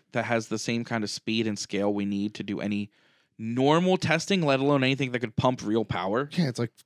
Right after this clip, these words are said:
Speaker 2: ten thousand miles long. Know how hard it is to make a nuclear bomb? You just
Speaker 1: It
Speaker 2: mix
Speaker 1: is
Speaker 2: those two
Speaker 1: not
Speaker 2: things together.
Speaker 1: ten thousand miles long.
Speaker 2: It's like
Speaker 1: That is,
Speaker 2: fifteen million thousand miles
Speaker 1: that's the
Speaker 2: long.
Speaker 1: circumference of the Earth. Ten thousand.
Speaker 2: Ten thousand miles is not the <laughs> circumference of the Earth.
Speaker 1: It's, like, twenty-eight hundred miles across the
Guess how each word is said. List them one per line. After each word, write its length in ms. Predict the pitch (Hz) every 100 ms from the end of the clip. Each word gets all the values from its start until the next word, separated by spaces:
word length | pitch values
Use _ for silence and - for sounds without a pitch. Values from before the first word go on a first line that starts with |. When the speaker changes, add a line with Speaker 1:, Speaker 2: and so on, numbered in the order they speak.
| _
Speaker 2:
ten 180 | - 147
thousand 340 | 139 139 135 143
miles 280 | 131 127
long. 180 | 120 101 - - _ _ _ -
Know 140 | 143
how 120 | 135 113
hard 480 | - - 120 135
it 100 | 143
is 160 | 139 151
to 80 | 135
make 240 | 123 131
a 40 | 120
nuclear 440 | 117 127 139 135
bomb? 360 | 123 113 143 165
You 60 | 135
just 100 | 139
Speaker 1:
It 100 | 123
Speaker 2:
mix 140 | 160
Speaker 1:
is 60 | 104
Speaker 2:
those 180 | 156
two 160 | - 123
Speaker 1:
not 120 | 165
Speaker 2:
things 180 | 160 156
together. 160 | 123 113
Speaker 1:
ten 200 | 139 160
thousand 200 | 131 113
miles 380 | 110 101 101 104
long. 380 | 101 98 92
Speaker 2:
It's 80 | 87
like 80 | 120
Speaker 1:
That 80 | 110
is, 40 |
Speaker 2:
fifteen 300 | 113 160 160
million 300 | 151 143 147
thousand 320 | 139 135 131 135
miles 160 | 131
Speaker 1:
that's 100 | 127
the 100 | 139
Speaker 2:
long. 80 | 127
Speaker 1:
circumference 640 | 117 123 110 139 135 139 127
of 140 | 135
the 160 | 120 139
Earth. 340 | 123 113 -
Ten 160 | - 110
thousand. 140 | 110
Speaker 2:
Ten 120 | 226 117
thousand 360 | 160 170 185
miles 320 | 165 165 151 135
is 80 |
not 220 | 143 151 151
the 100 | 151
<laughs> 80 | 175
circumference 480 | 151 165 143 151
of 140 | 151 127
the 80 | 147
Earth. 240 | 123 117 - - _
Speaker 1:
It's, 240 | 127 123 - _ -
like, 120 | 113 _ _ _ _
twenty-eight 400 | - 156 151 147
hundred 340 | 107 135 147 160
miles 320 | 160 175 160
across 460 | 151 147 127 120 -
the 160 | 110